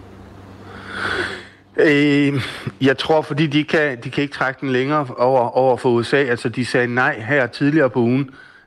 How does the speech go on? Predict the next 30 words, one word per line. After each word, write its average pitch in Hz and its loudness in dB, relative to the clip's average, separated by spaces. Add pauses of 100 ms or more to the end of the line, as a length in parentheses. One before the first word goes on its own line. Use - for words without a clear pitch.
(100)
da 127 2
både 127 0
U 117 0
S 113 -4
A 123 2
og, 98 0 (520)
og 113 0
Egypten 123 -2 (200)
bad 143 0
om 110 -2
at 104 -2
få 117 -2
nødhjælp 107 2
ind 104 0
i 98 -2
Gaza. 104 0 (500)
Der 131 0
sagde 131 0
Israel 123 -2
simpelthen 120 0
nej. 110 0 (720)
Øh, 110 0
og 117 -4
der 143 0
er 131 0
en 135 -6
grænse 147 -2
for, 139 0
hvor 127 -2
meget, 123 0